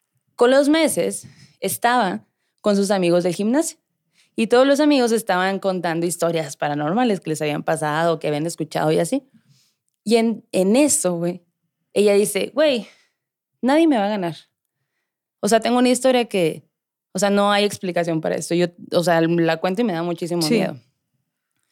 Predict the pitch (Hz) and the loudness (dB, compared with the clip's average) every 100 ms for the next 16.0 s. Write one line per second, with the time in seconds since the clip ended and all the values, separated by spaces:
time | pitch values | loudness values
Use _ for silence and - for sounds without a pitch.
0 | _ _ _ _ 254 240 220 180 165 165 | _ _ _ _ 2 2 2 0 0 0
1 | 165 165 160 190 196 262 339 233 311 - | 0 -2 -2 -4 -4 -2 -2 -4 -8 -10
2 | - 180 170 170 175 165 156 160 165 208 | -4 -2 0 0 0 -2 0 0 2 2
3 | 214 214 202 170 170 165 165 - 143 - | 0 -2 -4 -6 -6 -8 -10 -12 -12 -16
4 | _ _ 214 220 214 226 208 214 208 262 | _ _ 2 2 2 0 0 0 2 2
5 | 202 - - - - 226 226 240 240 190 | 2 -6 -20 -20 -2 0 0 0 0 0
6 | 170 - _ 214 214 220 196 175 165 160 | -2 -10 _ -2 0 0 0 0 -4 -10
7 | _ _ _ _ - 214 220 190 208 202 | _ _ _ _ -6 0 2 2 2 2
8 | 180 208 220 254 285 214 220 220 208 208 | 2 -2 -2 -4 -2 -2 -2 -2 0 0
9 | 233 247 254 233 240 233 240 247 269 330 | 2 2 2 2 2 2 2 2 2 2
10 | 294 302 262 220 233 233 254 302 247 220 | 2 2 2 0 0 0 0 0 0 -2
11 | 214 202 202 202 220 233 240 254 196 185 | -2 -4 -2 -2 -2 -2 0 2 2 2
12 | - 226 247 240 247 233 226 247 254 208 | -2 -2 -2 -2 -2 0 0 0 -2 -2
13 | 202 190 190 220 196 185 220 196 202 202 | -2 -2 -2 -4 -4 -4 -4 -2 -2 -2
14 | 208 190 214 214 208 220 220 190 185 160 | -4 -4 -4 -4 -2 -2 -2 -4 -2 -2
15 | 156 180 190 175 170 165 151 156 147 151 | 0 0 2 2 2 2 2 0 0 0